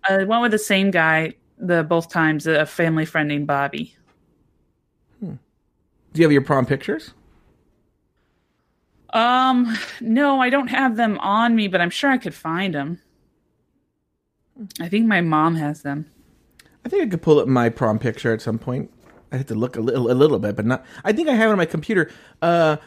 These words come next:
Speaker 2: the woman I went to prom with is now, uh, a respected constitutional scholar.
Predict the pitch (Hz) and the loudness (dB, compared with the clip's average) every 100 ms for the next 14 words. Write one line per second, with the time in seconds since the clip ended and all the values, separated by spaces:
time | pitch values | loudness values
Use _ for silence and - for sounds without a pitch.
0 | - 190 175 262 349 247 220 214 165 - | -4 0 2 2 2 2 2 0 -4 -4
1 | 180 208 170 120 110 110 - - 127 123 | -2 -2 -2 -2 -2 -6 -8 -2 -2 -2
2 | 123 135 143 151 147 - 120 117 - 120 | -4 -2 -4 -2 -2 -2 -2 -2 -2 -4
3 | 120 - 151 147 156 151 - 135 131 - | -4 -6 -6 -4 -6 -6 -4 -4 -6 -8
4 | 143 135 123 113 - 123 113 107 131 | -6 -4 -4 -6 -4 0 0 0 -6